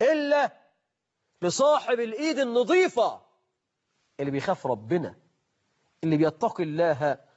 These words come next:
عز وجل. فاتقوا الله يا عباد الله. مجالس الشعب اللي فاتت والله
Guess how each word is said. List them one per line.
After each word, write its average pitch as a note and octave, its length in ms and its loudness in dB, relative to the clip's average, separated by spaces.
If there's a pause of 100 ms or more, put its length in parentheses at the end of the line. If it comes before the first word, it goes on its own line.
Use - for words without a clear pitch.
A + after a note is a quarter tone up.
(340)
عز C3 420 -2
وجل. B2 480 -8 (360)
فاتقوا G3 480 -2
الله E3+ 360 0
يا D3+ 160 0
عباد C3 420 -4
الله. A2+ 460 -4 (220)
مجالس E3 460 0
الشعب C#3+ 440 -2
اللي C3 180 -6
فاتت - 540 -4
والله G#3 880 0